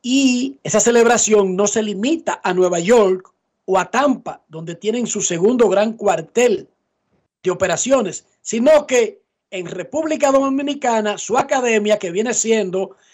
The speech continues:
el tercer cuartel más importante de los Yankees,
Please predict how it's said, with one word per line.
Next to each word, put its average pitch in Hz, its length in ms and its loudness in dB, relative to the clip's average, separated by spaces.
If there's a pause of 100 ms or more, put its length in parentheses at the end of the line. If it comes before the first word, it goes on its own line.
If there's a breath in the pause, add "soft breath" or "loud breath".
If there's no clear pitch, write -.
(140 soft breath)
el 208 360 2
tercer 220 720 0
cuartel 226 840 0
más 220 220 -4
importante 226 720 -6
de 196 80 -4
los 214 180 -2
Yankees, 185 680 -4